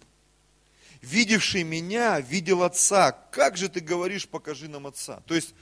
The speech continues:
вот это вот, ну, не перепалка, а вот этот диалог,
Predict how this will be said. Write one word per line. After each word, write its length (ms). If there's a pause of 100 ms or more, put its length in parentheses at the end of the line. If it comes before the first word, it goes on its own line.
(540)
вот 200
это 160
вот, 220 (920)
ну, 140
не 100
перепалка, 720
а 140
вот 240
этот 260
диалог, 640